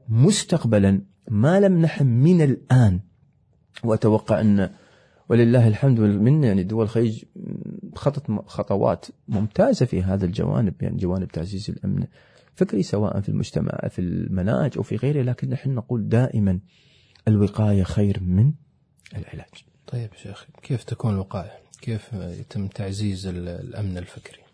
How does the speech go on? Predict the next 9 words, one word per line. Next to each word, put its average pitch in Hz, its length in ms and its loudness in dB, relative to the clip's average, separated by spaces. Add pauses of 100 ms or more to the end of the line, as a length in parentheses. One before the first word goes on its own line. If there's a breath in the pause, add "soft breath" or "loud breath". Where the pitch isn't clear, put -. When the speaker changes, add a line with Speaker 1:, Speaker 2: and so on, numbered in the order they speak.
(380)
Speaker 1:
أولًا، 147 460 2
آه، 90 840 -6 (600)
تعزيز 123 380 0
الأمن 110 260 2
الفكري 104 560 -4 (120)
نحتاج 104 480 -6
فيه 104 220 -4
إلى 95 240 -4
معرفة 101 420 -4